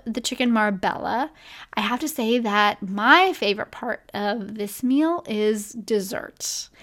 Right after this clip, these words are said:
It's my own creation. It's a gluten and grain-free sweetheart cupcake. Oh, so good. I swear, these are the most moist yet super light cupcakes that you're ever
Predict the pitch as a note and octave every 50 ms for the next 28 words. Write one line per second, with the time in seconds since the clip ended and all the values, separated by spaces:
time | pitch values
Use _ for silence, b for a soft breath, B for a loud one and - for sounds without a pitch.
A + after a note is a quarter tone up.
0 | B B B B B B B A#3 A3+ - C4 B3 A#3+ A#3+ B3+ C4+ C#4 - - C#4+
1 | B3 A3 A3 A3 - A3 G#3+ G#3+ G#3+ G#3 - - G#3 - - - G#3 G3 F#3+ G3
2 | - G3+ A3 A3+ A#3 B3 C4 C#4 - B3+ C4+ C4+ C#4 - - - A#3 A3+ A3+ A3+
3 | A3+ A3+ - - A3 A3+ A3 A3 G#3+ G#3+ G#3+ A3 A3+ A3+ - - G#3+ G#3 G#3+ G#3
4 | G#3 G#3 G#3 G#3 - B B B B B B - - - - C4+ C#4 C#4+ - -
5 | - C4+ B3 B3 - - - - - - - B3 A#3+ - - - - - - -
6 | - - - - - _ _ - G#3 A3 A3+ G#3 - - - - - - _ -
7 | - - - A3+ G#3 G3+ - - F2+ G2 - A3+ B B B B B B B B
8 | B - A3+ A#3 - - C#4 B3 A3 G3 F#3 G#3+ A3 A#3 A3+ E4+ F4+ F4+ G4 F#4
9 | D4+ C4 A#3 - - - G#3+ G#3 G3+ G#3 G#3 G#3+ A3 A#3 A#3 A3+ - - - _
10 | _ _ _ _ - G#3+ A3 G#3+ G3 - - - - - - C#4+ D4 D4 F4 F4
11 | F4 E4+ E4+ b b b b b b - - G3 F#3+ G3 G3+ F#3+ - - - -
12 | - - _ _ - - - - - - - - - - - - - A3 A#3 -
13 | - - G#3 G3+ G3 G3+ G#3 G#3+ G3+ C#4